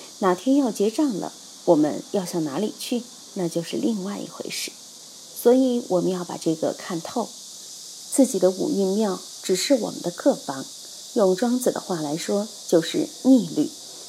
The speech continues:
只是旅行过程之中无始以来无数个客栈宾馆之一而已。夫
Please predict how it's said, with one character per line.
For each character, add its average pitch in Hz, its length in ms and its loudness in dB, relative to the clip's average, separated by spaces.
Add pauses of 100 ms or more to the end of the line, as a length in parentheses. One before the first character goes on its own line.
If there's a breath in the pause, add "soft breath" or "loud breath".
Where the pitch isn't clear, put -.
只 262 100 2
是 311 220 6
旅 202 200 0
行 185 240 0
过 269 200 2
程 190 240 0
之 277 160 2
中 285 260 4 (220)
无 196 180 2
始 220 220 0
以 185 160 -2
来 165 280 -2 (280 loud breath)
无 202 160 2
数 269 160 2
个 214 180 4
客 262 260 4
栈 220 240 -2 (160)
宾 269 200 4
馆 - 180 -4
之 - 140 0
一 254 240 6
而 - 200 -6
已。 - 220 -8 (640)
夫 196 340 6